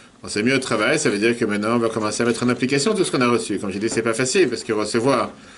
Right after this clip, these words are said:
c'est bien beau si tu fais la fête, Naaseh Venishma. Maintenant, on va commencer à mettre des choses en application. Quand tu commences à mettre des choses en application, tu vois qu'il y a tellement, tellement de détails, il y a tellement de choses dans lesquelles tu peux pas te détourner. C'est-à-dire, chaque chose que tu fais,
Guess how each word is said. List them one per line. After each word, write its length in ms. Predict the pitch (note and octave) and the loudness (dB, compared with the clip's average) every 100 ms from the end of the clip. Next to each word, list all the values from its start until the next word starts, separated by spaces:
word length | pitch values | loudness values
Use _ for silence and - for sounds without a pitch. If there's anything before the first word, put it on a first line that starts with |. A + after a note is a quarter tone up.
| - - | -20 -12
c'est 140 | G#2 | -6
bien 160 | G#2+ C#3 | 0 2
beau 120 | D#3 | 0
si 120 | B2+ | -2
tu 100 | - | -4
fais 100 | G2 | -4
la 80 | F#2+ | -2
fête, 400 | - E3 D3 A#2+ | 0 2 2 0
Naaseh 280 | G#2 - G#2 | -4 -2 -2
Venishma. 680 | G#2 A2+ D3+ D#3+ D3 C3+ - - - - - - - - | -2 -2 0 2 2 -2 -10 -20 -20 -6 -4 -4 -8 -6
Maintenant, 240 | B2 F#3+ | 0 2
on 60 | F#3+ | 2
va 60 | |
commencer 260 | F#3 F3 F#3+ | 2 2 2
à 40 | |
mettre 80 | F3+ | 2
des 60 | E3+ | 2
choses 160 | F3+ | 2
en 80 | F3+ | 2
application. 640 | E3 E3+ F3 E3 - D#3+ D#3 - | 2 2 2 0 0 -4 -4 -10
Quand 80 | G#2 | -10
tu 120 | G#2 | -4
commences 200 | A#2+ C3 | -2 -2
à 20 | |
mettre 160 | B2 A2+ | -2 0
des 60 | |
choses 100 | B2+ | 0
en 60 | C3+ | 0
application, 520 | C3 C#3 C#3+ C#3+ G3+ | 0 0 0 0 0
tu 140 | - | 0
vois 160 | C#3+ D3+ | 0 0
qu'il 140 | D3+ | 2
y 60 | C3+ | 0
a 60 | B2+ | 0
tellement, 520 | - F#3 G3+ F3+ C#3 | 0 0 2 2 2
tellement 320 | D#3+ F3 D#3+ | 0 0 2
de 100 | C3+ | 2
détails, 340 | B2+ A#2+ D#3 | 2 2 2
il 20 | C3+ | 2
y 40 | |
a 40 | |
tellement 260 | - D3+ C#3 | 2 0 2
de 80 | B2 | 0
choses 420 | - A3 G#3+ - - - - - - - | 2 4 2 0 -12 -20 -20 -20 -20 -4
dans 60 | B2 | -2
lesquelles 220 | C3 D3 | 0 0
tu 100 | D#3+ | 0
peux 80 | C#3+ | 0
pas 140 | A3 | 2
te 80 | F#3+ | 2
détourner. 600 | F3 D#3+ D3+ D3+ E3 A2+ | 2 2 0 2 2 2
C'est-à-dire, 260 | G#2+ G2+ G#2 | -2 -6 -4
chaque 240 | - D3 | -2 -2
chose 220 | D#3+ D3+ | 0 -2
que 80 | C3 | -2
tu 140 | - | -6
fais, 360 | A#2+ D#3+ F#3+ | -4 0 0